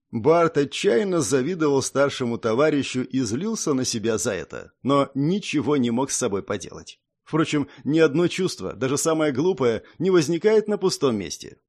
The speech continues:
Было ясно, что Мартину всё давалось легко, даже слишком.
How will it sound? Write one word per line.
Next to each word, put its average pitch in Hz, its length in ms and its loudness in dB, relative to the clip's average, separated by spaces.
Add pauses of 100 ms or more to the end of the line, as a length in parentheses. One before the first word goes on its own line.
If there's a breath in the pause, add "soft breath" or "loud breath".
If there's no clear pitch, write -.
(120)
Было 143 220 2
ясно, 147 360 2
что 131 220 -2
Мартину 143 500 0
всё 151 220 -4
давалось 147 520 0
легко, 151 680 0 (220 loud breath)
даже 175 300 0
слишком. 190 640 -4